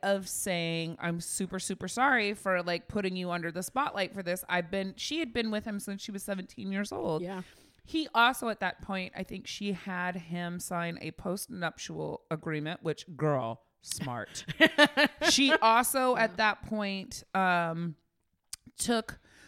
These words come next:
Speaker 1: I think she got a little bit of a payout, too, of money because from what I understood, she went around, she bought a whole bunch of property
Speaker 2: Oh, uh-huh.
Speaker 1: up and put a whole bunch of the, their shared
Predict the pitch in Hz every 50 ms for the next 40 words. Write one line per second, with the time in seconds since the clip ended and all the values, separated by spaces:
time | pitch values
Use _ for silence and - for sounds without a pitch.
0 | - - 214 214 - - 311 370 311 - - - 247 202 240 208 208 226 - -
1 | 196 196 190 196 196 202 190 202 196 185 165 147 - - - 165 180 190 196 208
2 | 185 - - - 208 202 202 185 160 175 175 175 190 202 196 214 - 202 196 180
3 | 190 - - - _ - - - 196 185 190 185 180 180 202 233 240 220 202 202
4 | - - 165 - - 185 175 170 170 170 165 160 160 165 - 165 156 165 160 160
5 | 160 156 170 160 156 156 - - - - 156 156 - - 208 208 277 294 330 381
6 | - _ _ _ - 196 190 226 302 - - 180 226 233 214 233 277 349 - -
7 | - - - - _ - 214 214 202 - - 226 214 - 196 170 190 190 202 202
8 | - 190 180 170 180 175 170 - - 170 156 185 196 185 185 180 175 165 - -
9 | 185 185